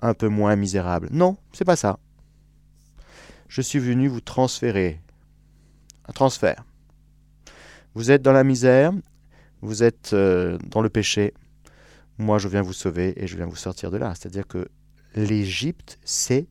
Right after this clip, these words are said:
fini. <laughs> Il va falloir apprendre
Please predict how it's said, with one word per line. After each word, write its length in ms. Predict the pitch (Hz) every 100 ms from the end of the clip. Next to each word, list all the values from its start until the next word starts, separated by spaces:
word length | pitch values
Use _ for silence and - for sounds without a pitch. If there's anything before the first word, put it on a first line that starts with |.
| _
fini. 640 | - - - 185 175 185 165 _ _ _ _ _ _ _ _ _ - -
<laughs> 20 | 110 - 117 - - - - _ - - - - - - - _ _ _
Il 60 | -
va 100 | -
falloir 460 | 82 80 110 127 -
apprendre 560 | - 78 90 123 117